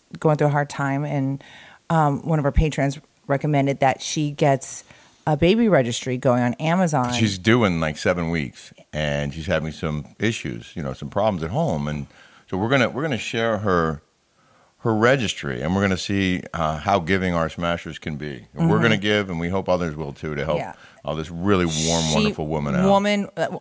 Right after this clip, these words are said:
Speaker 1: awesome, awesome lady. Um, just basically got kicked out on the streets from her jerk of a husband, and she's pregnant, has, I think, three other kids, and,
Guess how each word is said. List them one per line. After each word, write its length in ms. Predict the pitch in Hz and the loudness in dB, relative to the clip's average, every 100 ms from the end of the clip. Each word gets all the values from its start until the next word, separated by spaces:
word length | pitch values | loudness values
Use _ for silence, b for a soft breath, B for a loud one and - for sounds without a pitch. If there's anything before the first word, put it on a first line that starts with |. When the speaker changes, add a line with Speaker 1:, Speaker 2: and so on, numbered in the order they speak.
| - | 0
Speaker 1:
awesome, 500 | 180 175 - 190 170 | 2 2 0 -6 -4
awesome 440 | 160 156 156 170 156 | -2 -2 -2 -4 -4
lady. 440 | 151 143 143 143 b b b b _ - | -2 -2 -2 -4 b b b b _ -2
Um, 640 | 165 147 135 131 123 - - | 2 2 0 -2 -6 -10 -8
just 360 | - 156 - - - - _ | -4 -2 -4 -8 -18 -20 _
basically 400 | 175 170 165 165 | 0 0 0 2
got 180 | 143 - | 2 0
kicked 240 | 170 151 | -4 2
out 120 | 151 135 | 4 4
on 80 | 135 | 2
the 40 | 123 | -2
streets 680 | - 147 135 127 - - B B B | -4 -2 -2 -2 -4 -6 B B B
from 140 | 147 147 | -2 2
her 260 | 139 131 - | 2 2 0
jerk 300 | 151 135 143 | 0 0 2
of 60 | |
a 80 | 139 | 2
husband, 640 | 131 135 123 131 123 123 - | 2 0 2 2 2 0 0
and 480 | 147 135 123 120 - B B B | 2 4 4 0 -4 B B B
she's 200 | - 156 | -6 -4
pregnant, 560 | - 175 160 147 143 131 | 2 4 6 4 4 4
has, 300 | 139 127 - | 2 2 -2
I 40 | - _ _ _ _ _ _ | -12 _ _ _ _ _ _
think, 200 | 160 - _ - | -4 -4 _ -4
three 160 | 165 151 | 2 2
other 140 | 139 | 2
kids, 500 | - 151 135 127 - - | 0 2 4 4 -2 -2
and, 420 | 143 131 127 | 2 4 2